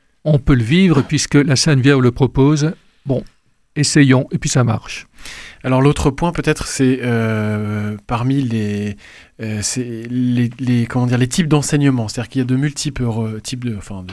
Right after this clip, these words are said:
Speaker 2: multiples types de retraites, mais, euh, il y a ce qu'on a, euh, c'est un peu, j'allais dire, votre marque de fabrique, il y a ce qu'on appelle les retraites fondamentales.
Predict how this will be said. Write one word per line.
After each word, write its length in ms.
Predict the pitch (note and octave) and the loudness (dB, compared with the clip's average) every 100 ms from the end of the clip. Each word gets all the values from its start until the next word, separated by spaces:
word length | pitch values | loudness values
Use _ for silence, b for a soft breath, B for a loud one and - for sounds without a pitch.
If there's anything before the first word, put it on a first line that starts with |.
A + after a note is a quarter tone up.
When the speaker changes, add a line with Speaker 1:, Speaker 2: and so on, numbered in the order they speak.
| F#2 G2 | -14 -12
Speaker 2:
multiples 380 | A2 C3 A#2 | -8 -8 -8
types 220 | A2+ C3 B2 | -8 -6 -4
de 40 | |
retraites, 600 | G#2+ A#2+ - F3+ G3+ - B B B B | -4 -4 -2 -2 -4 -14 B B B B
mais, 420 | C3+ C#3+ F3 F#3 | -2 2 2 0
euh, 60 | C3 | -2
il 60 | C3 | -2
y 60 | |
a 40 | B2 | -4
ce 80 | |
qu'on 160 | - C3+ | -4 -2
a, 120 | C3 B2+ C3+ | -2 -6 -14
euh, 320 | B2+ A#2+ A#2 | -14 -12 -12
c'est 120 | - | -8
un 60 | A#2+ | -8
peu, 340 | B2+ C3+ A#2+ | -4 -2 -2
j'allais 180 | G#2 G#2+ | -6 -8
dire, 140 | A#2 A2 | -8 -6
votre 220 | A2+ C3+ | -6 -6
marque 160 | A#2 | -6
de 100 | A#2 | -4
fabrique, 420 | A2+ C3 B2+ F3 C#3+ | -4 -2 -2 -2 -2
il 20 | |
y 20 | |
a 40 | A2+ | -4
ce 40 | |
qu'on 120 | B2+ | -2
appelle 240 | B2 D#3+ C#3 | 0 0 0
les 100 | A2 | 0
retraites 380 | A#2+ - D3+ | -2 0 -2
fondamentales. 800 | - - C#3+ B2+ B2 A#2+ G#2+ G2 | -2 -2 2 2 0 -2 -4 -6